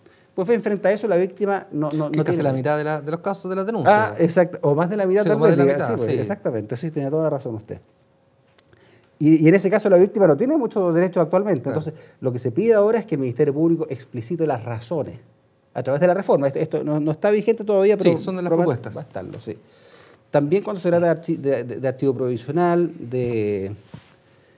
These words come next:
Speaker 1: de no perseverar en la investigación, por ejemplo, que son cosas así técnicas que, eh, respecto de las cuales la víctima no tenía, eh, posibilidades de, de alegar o de impugnar.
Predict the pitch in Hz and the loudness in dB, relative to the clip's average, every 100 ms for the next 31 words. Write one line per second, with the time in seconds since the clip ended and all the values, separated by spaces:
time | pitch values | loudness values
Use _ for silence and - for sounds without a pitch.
0 | - 131 147 143 147 135 143 143 139 131 | -8 -2 -2 -2 -2 0 0 0 -4 -8
1 | 113 123 127 202 196 190 170 160 170 165 | -8 -8 -6 -2 -2 -2 -6 -6 -6 -6
2 | 151 165 156 160 165 151 143 135 156 139 | -8 -8 -6 -6 -4 -4 -4 -4 -4 -6
3 | 117 - 170 165 160 147 147 120 110 _ | -6 -2 0 0 0 -2 -4 -6 -12 _
4 | _ _ - - 104 107 123 - 127 127 | _ _ -18 -12 -12 -12 -14 -10 -8 -6
5 | 135 139 135 123 160 147 139 151 151 139 | -2 -2 -2 -2 -2 0 -2 -2 -6 -6
6 | 135 131 143 139 131 - - 117 110 98 | -4 -4 -4 -4 -6 -10 -10 -6 -4 -4
7 | 95 - 120 123 117 123 120 113 131 107 | -6 -8 -8 -6 -2 -2 -2 -4 -4 -4
8 | 107 147 135 117 120 117 117 117 135 151 | -2 0 0 -2 -10 -8 -6 -4 -2 -2
9 | 113 | -4